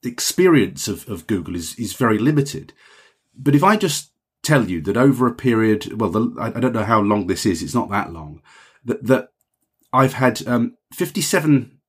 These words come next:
well, fifty, I'll round the numbers, fifty-seven, fifty-eight thousand impressions, um, five hundred and fourteen clicks, average cost per click is eleven, p-,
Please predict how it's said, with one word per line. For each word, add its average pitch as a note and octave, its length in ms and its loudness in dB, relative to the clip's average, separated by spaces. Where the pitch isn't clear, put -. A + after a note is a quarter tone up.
well, A#2 120 -2
fifty, F3 340 -2
I'll B2+ 200 2
round C#3+ 260 4
the C3 40 4
numbers, G2 400 0
fifty-seven, E3 600 -2
fifty-eight F#3 520 0
thousand C3+ 480 2
impressions, G#2+ 800 -4
um, A2 180 0
five D#3+ 380 2
hundred D#3+ 260 0
and B2 100 0
fourteen B2+ 560 -2
clicks, - 760 -6
average D3+ 460 0
cost - 300 -2
per B2 100 -4
click - 480 -2
is G#2+ 360 -2
eleven, G2 540 -2
p-, - 80 -18